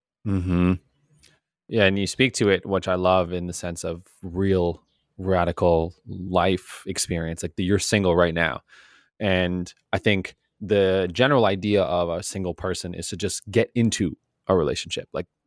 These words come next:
ultimate goal is find someone and be with them, right? That's kinda where it ends.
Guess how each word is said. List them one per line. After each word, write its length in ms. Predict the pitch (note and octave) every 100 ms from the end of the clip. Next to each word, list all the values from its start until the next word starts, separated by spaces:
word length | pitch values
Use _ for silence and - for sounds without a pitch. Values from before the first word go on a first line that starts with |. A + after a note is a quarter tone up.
| -
ultimate 400 | A2+ C3 B2+ G#2+
goal 320 | G#2 G#2 G2+
is 120 | F#2 -
find 220 | A2 G#2
someone 240 | G#2 F#2+
and 80 | F2
be 120 | F#2+
with 160 | E2 E2
them, 200 | - _ _ _ _
right? 80 | E2+
That's 240 | G2+ - -
kinda 180 | - A2
where 200 | F#2 F2+
it 80 | E2+
ends. 380 | F2+ E2 - -